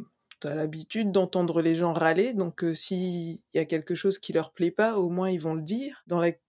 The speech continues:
culture nord-américaine, il faut que ce soit toujours beau, euh, toujours magnifique, euh,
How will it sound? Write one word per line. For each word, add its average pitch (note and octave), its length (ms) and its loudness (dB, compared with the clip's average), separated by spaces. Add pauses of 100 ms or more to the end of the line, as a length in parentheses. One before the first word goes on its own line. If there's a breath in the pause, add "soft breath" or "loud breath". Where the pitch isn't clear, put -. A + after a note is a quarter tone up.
(120)
culture G3 540 0
nord-américaine, F#3 1120 2
il F3+ 100 -2
faut G3+ 80 2
que G3 80 -4
ce G3+ 100 0
soit G3 180 2
toujours G3 340 0
beau, G#3+ 500 2
euh, F3 60 -2
toujours F#3+ 280 0
magnifique, F#3 640 -2
euh, E3 180 -4